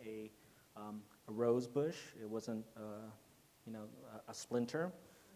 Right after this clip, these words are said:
It wasn't a shard of glass or anything like that. Um, it was a possibly a physical thorn. Okay, so a thorn to Peter meant it could have been something physical, it could have been something mental, could have been something spiritual.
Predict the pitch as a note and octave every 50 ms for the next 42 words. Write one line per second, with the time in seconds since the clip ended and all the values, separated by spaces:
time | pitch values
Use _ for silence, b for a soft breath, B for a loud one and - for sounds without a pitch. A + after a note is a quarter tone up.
0 | B B - A#2 A#2 A#2+ A2+ B2+ A#2 A2 - A#2+ A2+ - - - - C3 B2+ B2+
1 | B2+ A#2+ A#2+ A2 G#2 - A#2 A#2+ B2 B2+ C3 C3 C3 C3 - - - B2 C3+ B2+
2 | B2 B2+ B2 B2+ C3 B2 B2 A#2 A2+ - - A2+ A#2+ B2+ C#3 C#3 - - - -
3 | - - A#2+ A#2+ A#2 A#2 A#2 B2 B2+ - - C3 D3 D3+ C#3+ C#3+ C#3+ C#3 - -
4 | C#3 C#3+ C#3 - - - - - - - - - - - - B2 A#2 - - C3+
5 | C#3+ C#3+ D3 D3+ D3 - D#3 E3 F3 F3 - E3+ D#3 D#3 - C#3+ C3+ B2 A#2+ A2+
6 | - - - - - - - - - - - - - - - - C3+ B2+ B2+ C#3
7 | C3+ C#3 D3 C#3+ - - D3+ C#3+ C3+ C3 B2+ B B B B B B B - C3+
8 | C3 - F3 F3+ F#3+ F#3+ F#3 F#3 - - - - A3+ A3+ F3 E3 D#3+ D3 D#3 D3+
9 | D3+ D3+ D3 C#3+ - D3+ C#3+ - E3 D#3+ D3 C#3+ C#3+ C#3+ - D#3 C#3+ D3 C#3 -
10 | - - D#3+ D#3+ D#3+ D#3+ - E3 D#3+ E3+ E3 - D3+ C#3+ C#3+ C3 C3 - C3+ C3+
11 | C3+ C3 B2+ B2 B2 B2 B2 B2 - D3+ D#3+ F3+ - B B B B B B B
12 | - - C#3 C#3 C3 B2+ - C3+ B2 B2+ B2 - - - C#3+ C3+ B2 A#2+ - -
13 | B2+ C3+ C#3